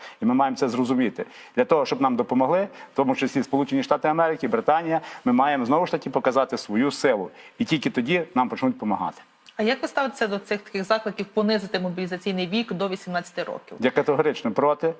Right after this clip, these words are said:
Speaker 1: тому що є дуже багато звідки черпати, е, поповнення. Е, просто треба забути про свої власні амбіції, свої власні,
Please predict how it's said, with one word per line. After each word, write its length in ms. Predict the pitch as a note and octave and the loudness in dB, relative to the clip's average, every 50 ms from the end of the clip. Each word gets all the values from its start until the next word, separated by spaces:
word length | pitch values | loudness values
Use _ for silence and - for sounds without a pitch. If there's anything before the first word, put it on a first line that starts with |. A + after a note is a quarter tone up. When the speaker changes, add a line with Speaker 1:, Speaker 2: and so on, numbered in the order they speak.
| - | -4
Speaker 1:
тому 200 | - C3+ C3 C3+ | 0 2 2 2
що 140 | B2+ - C#3 | 2 0 0
є 180 | C3 C3+ C3 A2+ | 2 2 2 2
дуже 220 | G#2 B2 A#2+ B2 | 2 0 0 0
багато 460 | G#2+ A#2 A#2 A#2+ A2+ - - A2 G#2+ - - - - - - - - _ | 2 2 2 2 2 2 0 0 -2 -2 -6 -12 -20 -20 -20 -20 -10 _
звідки 560 | - G#2+ F#2+ A#2+ C#3 A#2 - - A#2+ G2+ G2+ - - - _ | -4 0 2 2 0 0 0 0 0 0 0 -2 -6 -12 _
черпати, 680 | - C#3 A2+ - - C3 A#2 - - A2 G2+ G2 G2 - - - _ _ _ _ - | 0 0 2 4 4 4 4 2 2 2 2 2 0 -4 -10 -20 _ _ _ _ -2
е, 200 | G#2+ G#2 G#2 G2+ | 0 0 0 0
поповнення. 640 | - A2+ G2+ - D3+ D#3 E3 E3 E3+ E3 F3 F3 G#3 - - - - - - _ _ - | 0 0 2 2 2 2 2 0 -2 0 -2 -2 -2 -4 -10 -20 -20 -20 -20 _ _ -2
Е, 420 | B2+ A#2 A2+ A2+ A2 A2 A2+ A2+ G#2+ | 0 2 2 2 4 4 2 2 2
просто 300 | G#2 - B2+ - - A#2+ | 2 0 0 0 0 0
треба 640 | - C3 C3 A#2+ B2+ B2 A#2 A#2 A2+ A2 A2 G#2+ G#2+ G2+ G2 F#2 | 2 2 2 2 2 2 4 4 2 2 2 0 0 -2 -4 -8
забути 720 | - - - - - - B2+ B2 B2 D3 C#3+ - - A2+ | -10 -12 -12 -6 0 0 0 2 2 0 0 0 -2 -2
про 500 | - A#2+ A#2 A#2 A2+ A2 G#2+ G#2+ G#2 G2 | 0 0 2 2 4 4 4 2 2 0
свої 300 | - - - C3+ C3 B2+ | -2 -2 0 2 2 2
власні 500 | A#2 A2+ B2 A#2+ A#2 - B2+ A#2 A2+ A2 A2 - - - - - - | 4 4 2 2 2 -2 -4 -4 -4 -4 -6 -10 -18 -20 -20 -10 -2
амбіції, 520 | - A#2 C3+ B2 D3 D#3+ D3 - - D3+ C3+ | 0 2 4 4 2 0 0 0 0 0 0
свої 220 | - C#3+ C3+ B2+ | 2 2 2 4
власні, 640 | B2+ C#3 C3+ B2 - C3 B2 A#2 A2+ A2+ A2 G#2+ G#2 | 4 4 2 2 0 0 0 2 2 2 2 0 0